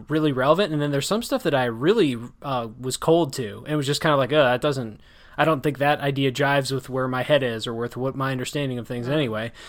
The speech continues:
Speaker 1: So I think it's really rich for this question. It's a simple question with a rambling start.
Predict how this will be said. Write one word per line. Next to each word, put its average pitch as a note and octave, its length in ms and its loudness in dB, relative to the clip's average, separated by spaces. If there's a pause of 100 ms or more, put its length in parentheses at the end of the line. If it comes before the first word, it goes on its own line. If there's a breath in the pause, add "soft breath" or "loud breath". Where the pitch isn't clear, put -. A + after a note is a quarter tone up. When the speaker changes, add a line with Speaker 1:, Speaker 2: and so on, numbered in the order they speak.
(120 loud breath)
Speaker 1:
So D#3+ 140 2
I G3 80 6
think C4+ 140 0
it's C#3 100 -2
really C#3 220 2
rich C#3+ 300 -2
for - 180 -4
this C3+ 180 -4
question. C#3+ 500 0 (840 loud breath)
It's E3 160 0
a - 40 -4
simple A3 280 0
question D#3+ 340 4
with C#3+ 120 -2
a C3+ 40 -2
rambling C#3 440 0
start. E3 420 4